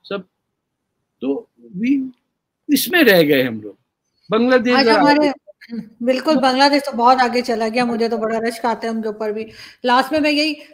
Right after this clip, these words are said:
Speaker 2: बताऊंगी आपको कि हमारे कोई relatives आए हुए थे, हम्म, घर पे आज, उनका बच्चा था, ग्यारह बारह साल का होगा, तो, आ, वो उसका, कह रहा था उसको Indian National Anthem सुनना था। तो मैं उसे
Speaker 1: अच्छा।
Speaker 2: जो है वो YouTube पे सुनाया मैंने,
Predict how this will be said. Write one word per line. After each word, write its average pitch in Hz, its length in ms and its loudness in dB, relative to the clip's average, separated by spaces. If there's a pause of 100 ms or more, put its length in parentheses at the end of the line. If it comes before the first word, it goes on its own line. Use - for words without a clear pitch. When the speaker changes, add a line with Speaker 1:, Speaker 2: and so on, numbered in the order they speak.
(140)
Speaker 2:
बताऊंगी 240 380 -4
आपको 269 240 -2
कि 269 80 -6
हमारे 240 300 -4
कोई 254 180 -4
relatives 233 460 -6
आए 214 160 -4
हुए 226 100 -6
थे, 226 140 -12 (440)
हम्म, 233 220 -6
घर 208 160 -6
पे 214 140 -8
आज, 233 160 -4 (380)
उनका 247 220 -4
बच्चा 240 320 -2
था, 202 420 -6
ग्यारह 220 280 -4
बारह 214 200 -4
साल 220 180 -6
का 220 120 -8
होगा, 214 240 -4
तो, 254 420 -4
आ, 220 540 -4
वो 254 300 -2
उसका, 233 520 -2 (140)
कह 226 300 -4
रहा 247 100 2
था 294 200 -2
उसको 285 400 -4
Indian 254 440 0
National 240 300 -6
Anthem 226 280 -6
सुनना 185 320 -10
था। 180 180 -20 (360)
तो 247 60 -6
मैं 277 100 0
उसे 320 200 2
Speaker 1:
अच्छा। 277 360 -4 (280)
Speaker 2:
जो 277 100 2
है 285 200 2
वो 269 180 -2
YouTube 262 360 -4
पे 285 120 -2
सुनाया 285 360 2
मैंने, 247 220 -6